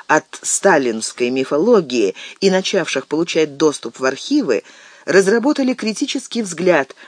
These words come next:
на крестьянское хозяйство при нэпе и сталинскую политику в области коллективизации, замечательно сходный с бухаринским. Также поступили историки сталинской индустриализации, в меньшей степени его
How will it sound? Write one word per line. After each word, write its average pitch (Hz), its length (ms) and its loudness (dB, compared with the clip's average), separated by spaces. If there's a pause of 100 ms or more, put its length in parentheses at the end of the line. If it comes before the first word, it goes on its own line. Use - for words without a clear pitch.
на 147 200 0
крестьянское 120 760 -2
хозяйство 226 540 -2
при 208 200 -4
нэпе 208 460 2 (340)
и 240 240 -4
сталинскую 214 640 2
политику 277 480 0
в 127 80 0
области 123 340 0
коллективизации, 135 1080 -4 (420)
замечательно 202 640 0
сходный 180 720 0
с 127 160 -6
бухаринским. 113 960 -6 (600)
Также 147 380 2
поступили 220 600 0
историки 127 720 0 (160)
сталинской 120 720 -2
индустриализации, 180 1120 0
в 110 100 -8
меньшей 113 400 -6
степени 226 540 -4 (340)
его 139 540 2